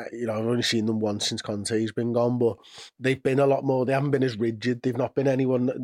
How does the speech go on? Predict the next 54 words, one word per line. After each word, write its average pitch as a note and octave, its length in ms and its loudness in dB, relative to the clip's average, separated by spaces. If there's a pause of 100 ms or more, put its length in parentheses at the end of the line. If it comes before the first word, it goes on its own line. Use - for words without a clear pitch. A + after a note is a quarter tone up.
(120)
no C#3 140 4
one C#3+ 140 6
knows C3 220 4
what B2+ 120 -2
they're C3+ 60 -2
supposed B2 260 0
to A#2+ 60 -8
be B2+ 60 2
doing A2+ 240 2
defensively A#2+ 520 0
in A#2+ 80 0
quite B2 180 -2
the B2+ 80 -6
same A#2+ 240 2
way G#2+ 200 2
and G#2+ 120 -2
stuff - 200 -4
for - 140 -6
me. C3 240 0 (380)
So C#3+ 120 2
I C#3 60 4
think D#3 220 0
there's E3 100 2
always D3 240 6
gonna D3 160 2
be C#3 100 0
goals A#2 400 2
in C#3 100 0
this, C3 280 -4
in B2 120 0
this A#2 160 0
fixture. - 540 -2 (380)
And B2+ 120 0
I B2+ 40 2
think C#3+ 140 2
Liverpool C#3 460 4
are - 20 4
the C3+ 80 2
better A#2+ 280 -4
side G#2+ 400 -2
as A#2+ 120 -2
well. A2+ 260 0 (460)
And A#2 80 2
I C3 60 2
think C#3+ 200 2
Liverpool D3 400 6
need C#3+ 180 2
to - 60 -2
go C3 100 2
out A2+ 160 2
there C3+ 140 4
and C3+ 120 0
prove A#2+ 320 0
it. D#3+ 180 2